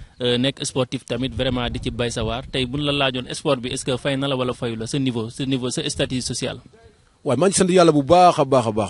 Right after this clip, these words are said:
Speaker 2: sport bii nii, maa ngi sant yàlla bu baax a baax, parce que tey jii su ma demee ba am yenn tur yi, ba Sénégal ñëpp xam ma, sport bi la, loolu rek alal la. Foo dugg, foo dugg ñu ni Kaana, foo dugg problème boo am lu ñu lijjanti ko. Man loolu rek moo taxoon ma gën a mën a di rey sama bopp. Parce que tey jii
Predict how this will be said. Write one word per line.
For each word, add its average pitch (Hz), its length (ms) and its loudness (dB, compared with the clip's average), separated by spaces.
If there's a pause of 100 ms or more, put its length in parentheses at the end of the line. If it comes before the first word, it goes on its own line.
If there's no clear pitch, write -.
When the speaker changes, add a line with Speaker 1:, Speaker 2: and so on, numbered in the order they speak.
(160)
Speaker 2:
sport 123 200 -2
bii 113 120 -2
nii, 95 140 -2
maa 104 80 -4
ngi 120 60 -2
sant 123 140 -6
yàlla 117 200 0
bu 98 80 -8
baax 104 240 0
a 101 40 -4
baax, 95 200 -4
parce 113 180 -6
que 104 60 -18
tey 139 160 0
jii 120 240 0
su - 100 -6
ma 139 80 0
demee 123 200 2
ba 117 120 -2
am 131 120 0
yenn 127 280 2
tur 131 140 0
yi, 98 140 -2 (640)
ba - 80 -10
Sénégal 123 300 -2
ñëpp 120 160 -2
xam 110 180 -4
ma, 92 80 -6 (320)
sport 113 200 -6
bi 95 80 -10
la, 82 80 -12
loolu 143 240 2
rek 147 180 -2
alal 123 220 -4
la. - 80 -12 (580)
Foo 156 200 -4
dugg, 123 360 -4 (680)
foo 160 180 -2
dugg 135 240 -2
ñu 131 100 -2
ni 123 100 -2
Kaana, 101 320 -8
foo 143 140 -6
dugg 123 220 -8
problème 131 260 -2
boo 123 140 -8
am 120 120 -6
lu 117 60 -4
ñu 113 80 -6
lijjanti 110 280 -6
ko. 87 180 -10 (200)
Man 120 140 -8
loolu 123 220 -2
rek 120 180 -6
moo 113 140 -6
taxoon 107 260 -10
ma 104 100 -8
gën 104 220 -6
a 127 40 -4
mën 120 220 -6
a 113 40 -6 (100)
di 113 80 -8
rey 110 120 -6
sama 104 160 -12
bopp. 87 140 -14 (520)
Parce 110 140 -14
que 117 100 -12
tey 127 140 -6
jii 107 260 -8